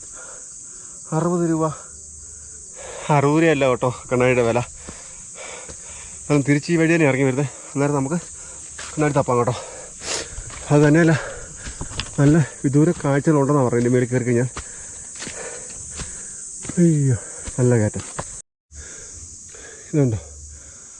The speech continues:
പൈനാപ്പിൾ നിൽക്കുന്നത്, കൈതച്ചക്ക, കനാര എന്നൊക്കെ ഇത് പറയും കേട്ടോ. അപ്പം അങ്ങനെ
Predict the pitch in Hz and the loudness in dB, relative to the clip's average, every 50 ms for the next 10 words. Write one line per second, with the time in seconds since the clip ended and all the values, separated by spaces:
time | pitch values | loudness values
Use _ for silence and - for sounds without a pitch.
0 | - - - - - 131 131 135 139 143 147 - - 147 139 135 120 101 123 120 | -20 -18 -8 0 4 6 6 6 6 6 4 4 4 4 4 4 4 2 0 -2
1 | - - - - - - - - - - - - - - - - - - - - | -2 -4 -8 -16 -16 -16 -16 -16 -16 -14 -14 -14 -14 -14 -14 -14 -14 -14 -14 -14
2 | - - - - - 131 135 135 147 - - 147 - - 123 - - - - - | -14 -12 -8 -2 2 4 6 6 6 4 4 0 2 2 0 -2 -2 -8 -12 -12
3 | - - - - 123 120 135 143 156 147 123 113 117 123 139 - 143 139 127 120 | -10 -8 -2 0 2 4 6 6 6 4 4 2 2 2 2 4 2 2 2 4
4 | 113 117 113 110 110 120 104 - - - - - - - - - - - - - | 2 2 2 2 0 -2 -4 -4 -8 -10 -10 -10 -10 -10 -10 -10 -10 -10 -10 -10
5 | - - - - - - - - - - - - - - - - - - - - | -10 -10 -10 -8 -8 -8 -8 -8 -8 -8 -8 -8 -8 -8 -8 -8 -8 -8 -8 -8
6 | - - - 151 147 156 160 | -6 0 2 4 6 6 4